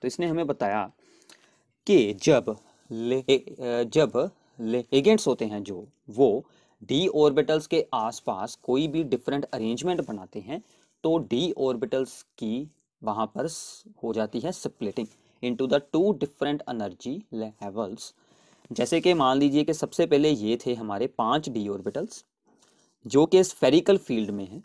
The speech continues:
स्फेरिकल इलेक्ट्रिक फील्ड होगी यहाँ पर लिगेंड्स की, तो हम यहाँ पर फील्ड वर्ड यूज़ करते हैं। तो स्फेरिकल फील्ड सभी डायरेक्शंस में ही सेम रहती है, तो इसलिए इन सब की एनर्जी सेम है, इसे हम बोलते हैं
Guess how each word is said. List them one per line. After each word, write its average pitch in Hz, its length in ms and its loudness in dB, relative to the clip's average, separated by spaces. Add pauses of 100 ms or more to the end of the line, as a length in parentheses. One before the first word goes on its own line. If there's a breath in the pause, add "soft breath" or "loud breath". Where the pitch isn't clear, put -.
(100)
स्फेरिकल 127 720 -2
इलेक्ट्रिक 147 400 -2
फील्ड 117 260 -4
होगी 107 200 -6
यहाँ 104 280 -8
पर 110 120 -4
लिगेंड्स 107 640 -6
की, 196 160 -8 (140)
तो 123 60 -10
हम 110 160 -4
यहाँ 107 140 -4
पर 107 120 -4
फील्ड 131 300 -2
वर्ड 131 220 0
यूज़ 123 220 -6
करते 131 260 -8
हैं। 175 140 -14 (840 soft breath)
तो 196 220 10
स्फेरिकल 151 580 4
फील्ड 135 720 0
सभी 143 380 0
डायरेक्शंस 123 540 0
में 120 320 -6
ही 117 180 -6
सेम 151 300 -4
रहती 147 260 -8
है, 175 180 -10 (280 soft breath)
तो 160 80 2
इसलिए 156 340 2
इन 165 80 2
सब 151 220 0
की 196 160 2
एनर्जी 135 420 2
सेम 120 260 -6
है, 127 120 -6
इसे 117 180 -6
हम 110 140 -8
बोलते 104 300 -10
हैं 156 180 -14